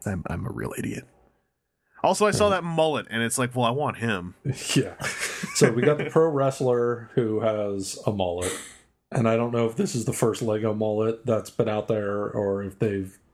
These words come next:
Speaker 2: recycled this piece from something else, but it's pretty fantastic. If you need mullets for your other guys, just get a bunch of pro wrestlers.
Speaker 1: <laughs>
Speaker 2: Uh, you could identify him in the bag 'cause he comes with a trophy. So you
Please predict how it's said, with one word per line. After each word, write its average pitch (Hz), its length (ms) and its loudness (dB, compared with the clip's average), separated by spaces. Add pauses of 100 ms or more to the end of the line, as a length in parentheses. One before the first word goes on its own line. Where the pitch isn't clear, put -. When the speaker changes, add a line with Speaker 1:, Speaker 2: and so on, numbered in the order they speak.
(580)
Speaker 2:
recycled 123 540 2
this 110 160 0
piece 117 260 2
from 113 140 0
something 104 380 0
else, 98 240 -2
but 117 140 0
it's 95 100 -8
pretty 113 180 0
fantastic. 101 640 -2
If 113 160 -2
you 123 60 2
need 104 360 -2
mullets 104 420 -2
for 107 200 0
your 101 160 -2
other 95 160 -2
guys, 95 400 -2
just - 260 -4
get 110 140 0
a 92 40 -2
bunch 95 220 -4
of - 100 -6
pro 101 140 0
wrestlers. 92 560 -4
Speaker 1:
<laughs> - 340 -2 (240)
Speaker 2:
Uh, 107 300 2 (180)
you 143 100 4
could 143 120 4
identify 135 600 2
him 117 120 0
in 113 40 0
the 110 60 2
bag 104 340 0
'cause 107 120 -4
he 98 80 -4
comes 101 200 0
with 98 80 -2
a 92 60 -4
trophy. 92 560 -2
So - 140 -2
you 98 120 -2